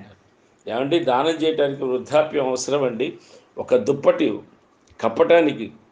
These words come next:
అలాగే ఒక రగ్గు కప్పటానికి వృద్ధాప్యం అవసరమా? చలి అవసరమా? అక్కడ చలి అందరికీ చలే, వృద్ధుడికి చలే, అలాగే పడుచువాడికి చలే.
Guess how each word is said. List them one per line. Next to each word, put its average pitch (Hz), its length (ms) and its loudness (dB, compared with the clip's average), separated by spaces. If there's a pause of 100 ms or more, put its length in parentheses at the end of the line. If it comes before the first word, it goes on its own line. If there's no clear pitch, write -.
(220)
అలాగే 131 260 2
ఒక 131 140 2
రగ్గు 127 360 2
కప్పటానికి 160 760 0 (600)
వృద్ధాప్యం 156 580 2
అవసరమా? 147 640 0 (320)
చలి 165 160 6
అవసరమా? 143 440 4
అక్కడ 123 360 -4 (720)
చలి 160 220 6
అందరికీ 190 600 4
చలే, 143 260 2
వృద్ధుడికి 131 480 -4
చలే, 170 440 0 (640)
అలాగే 135 360 0
పడుచువాడికి 139 720 0
చలే. 110 420 -6